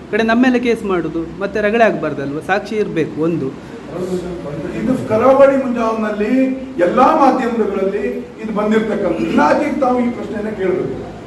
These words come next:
Speaker 2: ಯಾಕೆ ನೀವು, ಅದು ಫಾರೆಸ್ಟ್ ಜಾಗ, ನಮ್ಮನ್ನ ಜಂಟಿ ಕರ್-, ಸರ್ವೆ ಕರೆದು ಬಂದು ನಿಂತ್ಕೊಳ್ಳುವಂತ ಧೈರ್ಯ ನಮ್ಮ ಹತ್ರ ಉಂಟು. ಯಾಕಂದ್ರೆ ಫಾರೆಸ್ಟ್ ಜಾಗದಲ್ಲಿ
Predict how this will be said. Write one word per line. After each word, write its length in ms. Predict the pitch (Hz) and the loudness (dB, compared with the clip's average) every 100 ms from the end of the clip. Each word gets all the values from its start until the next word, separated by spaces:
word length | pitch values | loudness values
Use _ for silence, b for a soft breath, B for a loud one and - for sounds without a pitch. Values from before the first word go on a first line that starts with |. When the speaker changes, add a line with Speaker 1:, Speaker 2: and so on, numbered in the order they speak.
| - 214 | -2 2
Speaker 2:
ಯಾಕೆ 440 | 254 262 277 277 277 269 - 220 | 4 4 4 4 4 -2 -8 -6
ನೀವು, 500 | 233 247 233 233 240 - - 135 - - | -2 0 0 -2 -6 -8 -14 -12 -12 -4
ಅದು 140 | 247 311 311 | 0 2 4
ಫಾರೆಸ್ಟ್ 360 | 226 233 214 | 4 4 4
ಜಾಗ, 180 | 190 175 180 170 - - - - - - - | 4 4 2 -2 -8 -14 -16 -18 -20 -18 -6
ನಮ್ಮನ್ನ 320 | 233 262 277 254 | 4 4 6 4
ಜಂಟಿ 380 | 254 269 294 | 4 2 4
ಕರ್-, 220 | 269 - 254 | 4 4 4
ಸರ್ವೆ 200 | 247 - | 2 2
ಕರೆದು 400 | 254 254 277 262 | 2 0 0 0
ಬಂದು 120 | 254 | 0
ನಿಂತ್ಕೊಳ್ಳುವಂತ 560 | 220 208 240 233 226 226 - - - - 214 | 0 -2 -2 -2 -2 0 0 -2 -10 -6 4
ಧೈರ್ಯ 200 | 233 254 | 4 4
ನಮ್ಮ 180 | - 202 | 0 -2
ಹತ್ರ 140 | 202 | -2
ಉಂಟು. 320 | 196 190 - - - - - - | -4 -6 -8 -12 -16 -16 -10 0
ಯಾಕಂದ್ರೆ 380 | 214 269 226 254 | 4 4 8 8
ಫಾರೆಸ್ಟ್ 260 | - - | 6 2
ಜಾಗದಲ್ಲಿ 720 | 269 262 269 262 208 202 - | 2 2 4 4 2 -2 -4